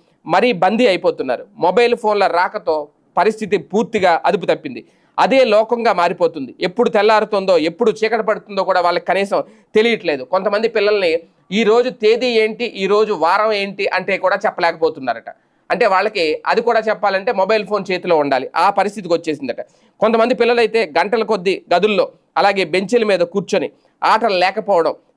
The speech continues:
దాంతోపాటు సూర్యరశ్మి సోకకపోవడం విద్యార్థుల ఆరోగ్యంపై ప్రభావం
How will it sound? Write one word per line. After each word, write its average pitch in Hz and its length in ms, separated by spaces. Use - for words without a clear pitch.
దాంతోపాటు 196 680
సూర్యరశ్మి 214 640
సోకకపోవడం 185 760
విద్యార్థుల 202 540
ఆరోగ్యంపై 185 720
ప్రభావం 202 500